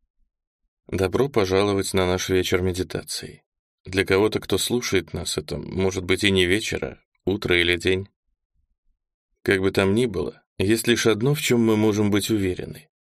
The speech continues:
Это настоящее. Единственное, что всегда есть.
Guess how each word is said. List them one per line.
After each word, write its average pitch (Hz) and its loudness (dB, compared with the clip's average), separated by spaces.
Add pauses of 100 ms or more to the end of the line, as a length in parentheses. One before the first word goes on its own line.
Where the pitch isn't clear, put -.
(580)
Это 92 0
настоящее. 101 -2 (540)
Единственное, 101 -2 (140)
что - -2
всегда 110 2
есть. - -2